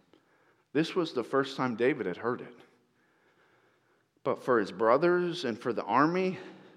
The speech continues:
they had heard this over and over and over again. But for David, it was fresh. He, he was there to see his brothers. He was there to, to take his brothers some food. He was there to,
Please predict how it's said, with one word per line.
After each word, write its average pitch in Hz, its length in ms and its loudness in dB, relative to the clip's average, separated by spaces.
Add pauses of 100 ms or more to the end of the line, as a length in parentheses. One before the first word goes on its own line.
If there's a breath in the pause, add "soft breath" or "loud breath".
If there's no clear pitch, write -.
(300 loud breath)
they 139 140 2
had 139 120 4
heard 127 280 -2
this 104 320 -6
over 147 680 0 (160)
and 98 220 -16
over 123 680 -2 (420 soft breath)
and 98 160 -10
over 107 420 -4
again. 107 380 -6
But 104 140 -4
for 131 140 -6
David, 156 480 -2
it 127 80 0
was 127 140 -8
fresh. - 680 -12 (720)
He, 175 140 0
he 170 180 2
was 262 180 0
there 175 160 8
to 151 80 4
see 196 220 2
his 175 120 6
brothers. 175 480 6
He 226 120 4
was 226 180 4
there 214 240 8
to, 220 240 0 (300 loud breath)
to 202 100 8
take 214 260 8
his 196 160 0
brothers 214 360 8
some 190 160 2
food. 254 400 8
He 208 120 8
was 226 160 6
there 226 220 10
to, 226 180 2